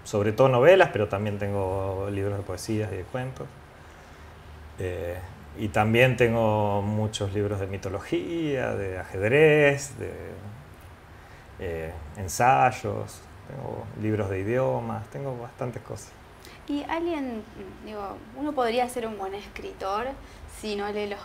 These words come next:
Speaker 2: clásicos?
Speaker 1: Eh, se podría, yo creo que sí. Yo creo que se podría. No, lo que no creo es que no leer a los clásicos, a los clásicos te haga un mejor escritor.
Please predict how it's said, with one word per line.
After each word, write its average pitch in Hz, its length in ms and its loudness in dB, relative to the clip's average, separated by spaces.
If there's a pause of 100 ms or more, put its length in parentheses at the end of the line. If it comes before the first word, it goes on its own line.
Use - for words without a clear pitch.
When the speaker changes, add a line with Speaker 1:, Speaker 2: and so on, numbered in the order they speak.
Speaker 2:
clásicos? 220 640 -10 (1500)
Speaker 1:
Eh, 151 480 0 (1120)
se - 160 -4
podría, 131 500 6
yo 156 180 -4
creo 220 140 -2
que 127 100 -2
sí. 104 180 -8 (840)
Yo 175 80 -4
creo 165 160 2
que 147 60 0
se 147 140 2
podría. 131 580 8 (720)
No, 190 340 6
lo 131 200 8
que 123 100 8
no 160 180 10
creo 214 400 12
es 139 180 10
que 147 460 10 (120)
no 135 280 10
leer 151 300 12
a 143 60 10
los 120 140 6
clásicos, 165 560 6 (320)
a 107 100 4
los 104 160 2
clásicos 156 500 6
te 120 100 8
haga 117 160 8
un 113 180 4
mejor 113 340 4
escritor. 95 480 0